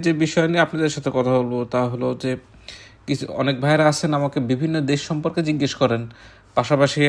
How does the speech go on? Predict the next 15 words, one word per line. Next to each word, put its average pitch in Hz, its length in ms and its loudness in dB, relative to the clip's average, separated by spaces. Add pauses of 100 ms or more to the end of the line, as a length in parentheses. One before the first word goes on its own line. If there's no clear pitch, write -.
(100)
আমাকে 135 260 0
বলেন 131 440 0
যে 131 160 -2 (220)
অনেকে 120 260 -2
রিচ 139 200 0 (160)
পেমেন্ট, 139 340 -2 (160)
অর্থাৎ, 117 300 -4
আহ, - 1000 -18
আহ, 113 720 4
রোমানিয়াতে, 131 540 0 (140)
আহ, 113 440 0
যাওয়ার 117 340 0
পরে 120 200 0 (120)
পেমেন্ট, 113 360 -4 (520)
বা - 60 -2